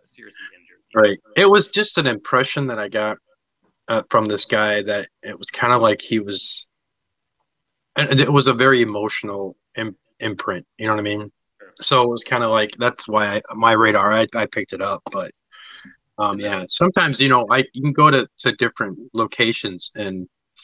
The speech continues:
Speaker 2: haunted locations, or you, you know, for me, it's, uh, they don't even, I don't even have to know if they're haunted or whatever, and I can just basically sense it. But there's been times where I work, you know, walk into a,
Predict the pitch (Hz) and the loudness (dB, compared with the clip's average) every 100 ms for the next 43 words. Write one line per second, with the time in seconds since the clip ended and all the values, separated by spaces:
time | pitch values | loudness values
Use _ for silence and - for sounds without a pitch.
0 | - _ - 139 135 107 101 - 98 - | -20 _ 2 2 2 -2 -2 -4 -4 -6
1 | 101 98 101 - 120 127 104 107 - 107 | -6 -4 -4 -6 -4 -4 -4 -14 -8 -8
2 | - 127 139 156 135 107 - 123 120 135 | -2 2 4 4 4 2 0 0 2 4
3 | 139 123 113 113 131 131 120 110 - 104 | 4 2 0 2 4 4 2 -2 -2 -6
4 | 104 110 104 98 92 98 95 95 95 90 | -4 -4 -4 -6 -6 -6 -8 -10 -10 -10
5 | 98 98 98 98 95 98 98 92 - - | -10 -8 -8 -8 -12 -12 -8 -6 -6 -8
6 | 98 98 - 92 90 110 - 95 - - | -8 -8 -8 -2 0 0 -4 -8 -10 -14
7 | - _ - - _ 113 147 - 110 117 | -14 _ -20 -20 _ 2 2 2 -2 0
8 | 104 95 95 95 101 98 101 101 - - | -2 -4 -4 -2 -2 -4 -4 -4 -4 -8
9 | 104 95 98 98 - 98 98 95 | -6 -4 -2 -4 -4 -2 0 0